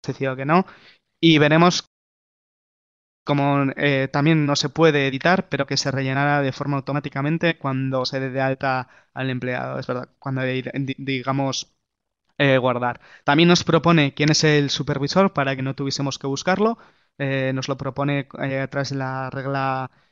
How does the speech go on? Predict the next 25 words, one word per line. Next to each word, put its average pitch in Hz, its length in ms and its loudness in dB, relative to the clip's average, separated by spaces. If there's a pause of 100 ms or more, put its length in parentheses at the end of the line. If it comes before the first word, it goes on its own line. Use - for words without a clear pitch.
(120)
eh, 131 600 -4 (160)
el 135 160 -8
nombre 208 500 2 (200)
y, 135 260 -4
bueno, 131 260 -8 (180)
eh, 127 600 -6 (440)
ve-, 147 200 0
decir 151 360 0
que 147 200 2
esto, 156 280 0
pues - 200 -6
eso, 139 220 -4
podemos 135 240 -6
meter 139 220 -4
aquí 143 180 -6
los 135 160 -8
campos 131 440 -6
que 135 200 -6
queramos, 170 640 2
eh, 131 160 0
organizarlos 131 600 -6
de 135 200 -4
la 135 100 -4
forma 131 300 -10
que, 131 340 -6